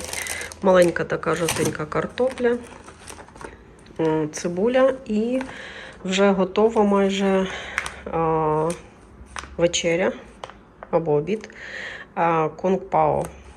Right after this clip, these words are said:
курка така у соусі із овочами та, а, горішком. Пінат. Забула, як називається українською. І що не помістилося,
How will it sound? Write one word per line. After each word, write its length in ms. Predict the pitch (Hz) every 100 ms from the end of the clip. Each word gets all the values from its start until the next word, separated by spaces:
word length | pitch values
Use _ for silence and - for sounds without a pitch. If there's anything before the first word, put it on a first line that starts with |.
| - - -
курка 380 | 170 160 - 180 - -
така 420 | - 143 - 160 151
у 80 | 175
соусі 680 | 180 - 220 220 - 196 190 190
із 360 | 190 190 180 -
овочами 520 | 180 165 - 196 190
та, 480 | 165 - 156 160 175 190 - - - - - - - - - - - - - - - -
а, 60 | 170 170 175 170 165 165
горішком. 560 | 185 151 - - 151 147 - - - - - - - -
Пінат. 440 | - 160 147 - - - - - - - - - - - - - - - - - - - -
Забула, 320 | 170 131 131 127
як 180 | 131
називається 680 | 147 151 175 147 151 - 165
українською. 920 | 147 147 - 135 147 - - 147 156 - - - - - - - - - - -
І 100 | 196
що 240 | 202 220
не 140 | 208 202
помістилося, 920 | 202 196 196 - 180 175 175 - 160